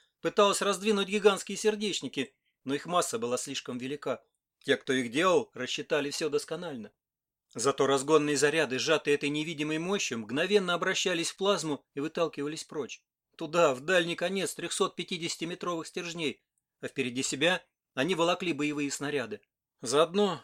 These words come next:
поле воздействовало на все окружающие предметы, содержащие металл, наводя в них вихревые токи неизвестной мощности. Его одежда, ясное дело, тоже содержала металл, а потому он получал ненужные ускорения.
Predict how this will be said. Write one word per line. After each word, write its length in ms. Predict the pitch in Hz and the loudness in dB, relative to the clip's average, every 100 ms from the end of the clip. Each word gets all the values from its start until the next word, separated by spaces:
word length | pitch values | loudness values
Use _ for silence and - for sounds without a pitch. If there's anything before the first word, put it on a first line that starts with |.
| _ | _
поле 240 | 202 208 165 | 6 6 6
воздействовало 640 | 165 160 185 147 156 151 | 2 2 -2 0 4 4
на 100 | 156 | 2
все 180 | - 165 | -2 -4
окружающие 560 | - 156 170 160 - 143 | -2 -4 -2 -2 -4 -6
предметы, 440 | 160 160 196 - | -6 -6 -6 -4
содержащие 680 | 147 135 147 151 139 - 131 | -4 -2 -2 -2 -4 -6 -6
металл, 400 | 147 - 107 - _ _ - | -6 -6 -8 -10 _ _ 0
наводя 380 | 151 196 175 175 | 4 4 4 2
в 40 | |
них 160 | 170 185 | 0 -4
вихревые 440 | 160 170 170 165 | -2 0 0 0
токи 260 | 180 151 135 | 0 -2 -2
неизвестной 540 | 143 147 147 - 151 | -4 -2 -4 -4 -8
мощности. 540 | 160 135 113 - 110 _ _ _ - | -8 -8 -10 -16 -20 _ _ _ -8
Его 240 | 147 139 135 | 2 6 6
одежда, 400 | 135 156 131 135 | 6 4 4 4
ясное 380 | 156 147 156 | 4 4 0
дело, 320 | 143 151 147 - _ | 4 6 6 4 _
тоже 240 | - 160 131 | -4 -2 -2
содержала 540 | 147 139 139 147 120 | -2 -2 0 0 0
металл, 420 | 135 - 139 113 _ _ _ | -2 -2 -2 -2 _ _ _
а 80 | 143 | -6
потому 340 | 151 180 208 202 | -2 2 4 4
он 140 | 143 | 2
получал 420 | 151 156 165 156 | 0 0 2 0
ненужные 420 | 147 156 135 139 | 0 -4 -4 -6
ускорения. 540 | 139 - 151 135 113 | -6 -6 -6 -6 -8